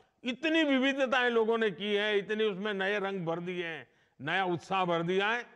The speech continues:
मुझे तो लगता है शायद इसका एक बहुत बड़ी लिस्ट बनानी चाहिए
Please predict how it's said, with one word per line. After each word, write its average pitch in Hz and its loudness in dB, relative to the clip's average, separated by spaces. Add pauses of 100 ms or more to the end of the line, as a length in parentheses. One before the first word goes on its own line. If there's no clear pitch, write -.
(320)
मुझे 147 -2
तो 180 0
लगता 165 -2
है 196 0
शायद 180 0
इसका 170 -2
एक 180 -2
बहुत 175 2
बड़ी 196 2
लिस्ट 180 0
बनानी 156 -4
चाहिए 104 -12